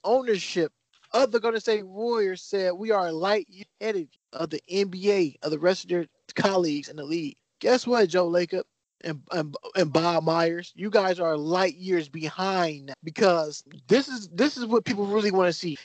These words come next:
Can Steph Curry really carry it without another shooter, without two scorers?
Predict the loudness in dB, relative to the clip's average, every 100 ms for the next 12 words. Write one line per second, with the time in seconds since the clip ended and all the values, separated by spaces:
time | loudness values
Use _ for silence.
0 | _ 2 2 0 -2 2 2 -2 -4 0
1 | 0 -2 -2 -2 -4 -10 -4 -2 -2 -4
2 | -6 _ -2 -2 2 0 0 -2 _ _
3 | _ _ -4 4 4 4 -2 -2 -2 0
4 | 0 -2 -6 _ _ -2 0 0 0 -4
5 | 0 0 0 -6